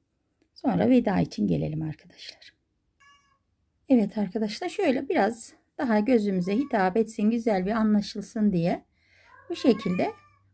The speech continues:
bakın hazırladım. Şöyle ekran resmi almak isteyen arkadaşlar için resim vereyim arkadaşlar.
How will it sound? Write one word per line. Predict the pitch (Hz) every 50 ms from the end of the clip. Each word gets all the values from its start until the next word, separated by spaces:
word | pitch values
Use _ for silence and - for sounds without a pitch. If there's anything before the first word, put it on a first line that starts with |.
| _ -
bakın | - 220 208 - 277 - - _ _ _ _ _ _ _ _ _ _ _ -
hazırladım. | 359 349 320 349 339 311 311 311 214 185 190 254 - - _ _ _ _ - - - _ _
Şöyle | - - - - - 180 180 - 226 208 - - - - - - 1077 - - 1077 1077 1077 1077 1077 1077 1077 1077 1077 1077 1077 _ _ _ _ _ _ _ _ _ _ _ _ _ _ - 247
ekran | 214 208 - 208 202 185
resmi | 180 180 180 - - 175
almak | 180 180 185 190 185 180 180 - -
isteyen | - - - - 185 170
arkadaşlar | 170 180 180 175 185 180 175 175 - - 185 175
için | 170 - - - 320 320 - _ _ _ _ _ - - - - _ _ -
resim | 349 285 - - 233 196 185
vereyim | 175 175 175 180 175
arkadaşlar. | 175 175 170 - - 180 185 175 180 - - 269 311